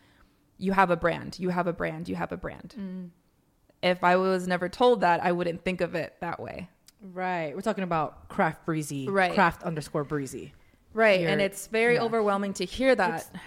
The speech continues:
Speaker 3: It's the Instagram. It's, that's how
Speaker 1: Yeah.
Speaker 3: I, that, that's how I met Breeze. I met Breeze on the internet.
Speaker 1: It's
Speaker 3: And then
Speaker 1: very,
Speaker 3: in real life, of
Speaker 1: it's very
Speaker 3: course.
Speaker 1: overwhelming to hear
Speaker 3: <laughs>
Speaker 1: that because there's always this fine line of, like, arrogance if you start to believe that you are a brand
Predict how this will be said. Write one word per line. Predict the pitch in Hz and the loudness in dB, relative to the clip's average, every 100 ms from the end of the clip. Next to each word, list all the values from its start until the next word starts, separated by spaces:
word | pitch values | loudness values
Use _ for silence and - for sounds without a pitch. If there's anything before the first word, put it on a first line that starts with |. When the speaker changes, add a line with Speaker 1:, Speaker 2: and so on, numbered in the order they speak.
| - 233 | -10 -4
Speaker 3:
It's | 262 - | -4 -2
the | 262 | 0
Instagram. | 196 165 | 2 4
It's, | 185 - - | 2 0 -10
that's | - 190 - | 0 0 6
how | 311 233 | 8 8
Speaker 1:
Yeah. | 180 165 | 6 0
Speaker 3:
I, | |
that, | 196 190 196 - | -4 -4 -4 -2
that's | 226 - | -4 0
how | 185 | 2
I | 508 | 4
met | - 175 | 2 2
Breeze. | 226 415 427 | 2 2 0
I | 247 | -2
met | 339 160 - _ | -2 -6 -8 _
Breeze | 208 226 | -4 -2
on | 254 | -2
the | 285 | -4
internet. | 403 330 156 - _ _ - | -4 -4 -4 -10 _ _ -8
Speaker 1:
It's | 202 | -4
Speaker 3:
And | 214 | 4
then | 226 | 6
Speaker 1:
very, | 196 | 6
Speaker 3:
in | |
real | 170 165 | 6 6
life, | 165 160 - - | 6 4 0 -12
of | - | -4
Speaker 1:
it's | 196 | 2
very | 160 240 240 | 4 6 4
Speaker 3:
course. | 233 | 2
Speaker 1:
overwhelming | 220 226 202 196 202 196 | 2 2 2 2 0 -4
to | 190 190 | -6 0
hear | 220 220 | 4 4
Speaker 3:
<laughs> | 208 | 6
Speaker 1:
that | 180 - | 2 0
because | 185 - 185 180 | -10 -2 -2 0
there's | 185 185 | -4 0
always | 190 196 208 208 196 | 0 2 2 0 -2
this | 185 - | -8 -2
fine | 190 180 180 | 0 0 0
line | 175 180 175 | 0 0 0
of, | 170 170 180 | 0 -2 -4
like, | 180 165 | -6 -4
arrogance | - 175 175 180 170 165 - | 0 2 2 0 -4 -4 -2
if | 165 165 180 | -2 -2 -8
you | 180 175 170 170 | -2 2 2 0
start | - 175 165 | 0 -2 0
to | 175 | -4
believe | 170 165 170 165 175 | -2 0 0 0 0
that | 165 165 - | 0 0 -2
you | 170 165 160 | -2 -2 2
are | 180 180 175 | 4 4 2
a | |
brand | 175 160 160 165 - | -4 -6 -8 -10 -12